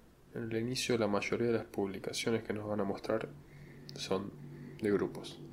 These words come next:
Y a veces hasta Facebook nos manda notificaciones de nuevas publicaciones en grupos. Además de todo esto, debemos aprovechar la segmentación que estos tienen. En los grupos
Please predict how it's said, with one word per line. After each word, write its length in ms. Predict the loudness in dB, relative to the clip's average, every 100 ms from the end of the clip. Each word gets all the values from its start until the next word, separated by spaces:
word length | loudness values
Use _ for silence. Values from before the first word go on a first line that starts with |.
| -14 -14 -14 -16 -10 0
Y 80 |
a 40 | 4
veces 480 | 4 2 0 0 -6 -20 -20 -6
hasta 380 | -6 0 0 0 -8 -10
Facebook 320 | 2 2 2
nos 180 | -4 -4
manda 420 | -2 2 2 2 -8 -6
notificaciones 1000 | -4 0 0 2 0 0 0 -2 -4 -4
de 140 | -2
nuevas 400 | 0 2 0 0
publicaciones 840 | 0 0 0 -2 -2 -4 -6 -6
en 80 | -6
grupos. 540 | -2 -2 -4 -12 -16 -18 -20 -20 -20 -20 -20 -4
Además 300 | 0 0 0
de 80 | -2
todo 400 | 2 4 6 6
esto, 380 | 4 0 0 -4 -20 -20 -20 -20 -20 -20
debemos 260 | -10 -6 -4
aprovechar 480 | -4 -4 -4 -2 2
la 120 | 2
segmentación 880 | 4 0 0 -2 0 -2 2 0 2
que 100 | -2
estos 260 | -2 -6
tienen. 340 | -2 -2 -2 -4 -16 -20 -20 -20 -20 -20 -20 -20 -20 -20 -20 -20 -12 -2
En 100 | 0
los 80 |
grupos 480 | 2 2 2 0 -8